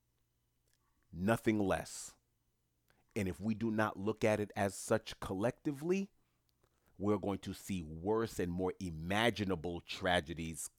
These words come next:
come down the pipeline shortly, within a blink of an eye, in the foreseeable future,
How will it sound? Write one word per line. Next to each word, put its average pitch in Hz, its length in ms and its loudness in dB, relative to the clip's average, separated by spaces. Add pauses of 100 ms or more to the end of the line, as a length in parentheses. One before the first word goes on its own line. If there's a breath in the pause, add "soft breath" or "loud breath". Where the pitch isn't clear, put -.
come 98 320 -2
down 90 280 4
the 82 100 -4 (120)
pipeline 85 640 -2
shortly, - 800 0 (1500)
within 92 280 -2
a 82 60 -4
blink 92 440 0
of 127 120 2
an 120 120 4
eye, 90 380 -4 (1400)
in 92 140 0
the 87 60 -2
foreseeable 143 840 2
future, 87 520 -8